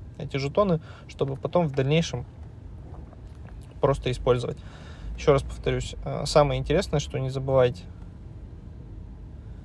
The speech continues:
ваша цель — просто открыть, м, собрать с предыдущих раундов жетоны, и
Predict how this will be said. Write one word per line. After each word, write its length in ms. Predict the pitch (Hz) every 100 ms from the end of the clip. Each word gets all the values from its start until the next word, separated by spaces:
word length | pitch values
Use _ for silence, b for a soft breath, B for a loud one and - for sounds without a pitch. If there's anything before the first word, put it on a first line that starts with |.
| - - -
ваша 320 | - 135 - 127
цель — 280 | 160 208 - - - - - - - - - - - - - - - - - - - - - - - - -
просто 320 | 151 170 -
открыть, 520 | - - 151 160 - - - - - - - - -
м, 300 | 156 143 117
собрать 460 | 143 156 151 147 - - -
с 80 | -
предыдущих 640 | - 151 156 160 - -
раундов 360 | 143 143 143 143 - B B B
жетоны, 420 | - 147 233 233 202 - - - -
и 460 | 151 147 143 143